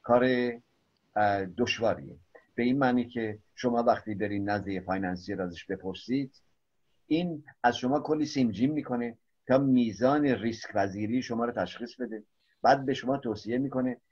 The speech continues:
میگه که برای شما این چنین پورتفولیویی مناسبت و ریسکش هم نمیپذیره، میگه ممکنه ببرید، ممکنه زیان کنید، ولی با، اه، میزان ریسک پذیری شما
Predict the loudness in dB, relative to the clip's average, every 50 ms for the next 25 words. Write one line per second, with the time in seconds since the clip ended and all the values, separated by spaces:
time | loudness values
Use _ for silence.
0 | _ _ -8 -6 -2 0 -2 0 0 2 2 2 2 2 -2 -2 0 0 0 0
1 | -2 _ 2 2 2 2 0 -2 -2 -2 -4 -4 -4 -4 -4 -4 -6 _ -4 -4
2 | -2 -2 -2 -2 0 0 0 0 0 -2 -2 -2 -4 -2 0 0 -2 -2 -8 _
3 | -20 -20 -2 _ 4 6 6 6 2 2 -2 2 4 6 8 8 6 6 4 0
4 | -4 -6 -8 -8 -8 -10 -16 -18 -18 -18 -14 -8 -8 -4 -2 0 0 0 0 -2
5 | -2 -4 -4 -4 -2 -2 -2 2 2 2 2 0 -4 -2 -2 -4 -4 -2 -4 -4
6 | -4 -4 -4 -4 -4 -2 -2 -2 -2 -2 -2 -2 2 2 2 2 2 0 2 4
7 | 6 6 4 2 -2 -12 _ _ _ _ 4 6 8 8 8 6 4 4 4 4
8 | 4 6 4 4 6 4 2 2 0 -4 -6 -2 -2 -2 0 0 -2 -4 -4 -4
9 | -4 -4 -4 0 2 2 2